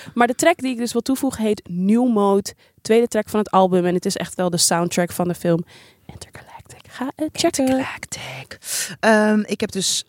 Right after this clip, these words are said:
Speaker 2: zoveel ge-, oh, trouwens, guys, ik wil nog zoveel vertellen, merk ik.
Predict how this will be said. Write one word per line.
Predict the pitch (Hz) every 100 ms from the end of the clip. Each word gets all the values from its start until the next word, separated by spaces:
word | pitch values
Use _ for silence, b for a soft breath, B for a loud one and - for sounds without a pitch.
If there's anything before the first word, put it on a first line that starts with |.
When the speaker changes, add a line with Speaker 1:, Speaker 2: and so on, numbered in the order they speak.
| _
Speaker 2:
zoveel | - - 175 196 247 - 208 202 202 190
ge-, | - - 165 156 151 151 147 147 143 143 139 135 147
oh, | - 160
trouwens, | - 226 233 220 - -
guys, | 170 175 226
ik | 196
wil | 180
nog | 175
zoveel | - 214 240 262 220
vertellen, | - 175 165 208 254
merk | 247 254
ik. | 302 -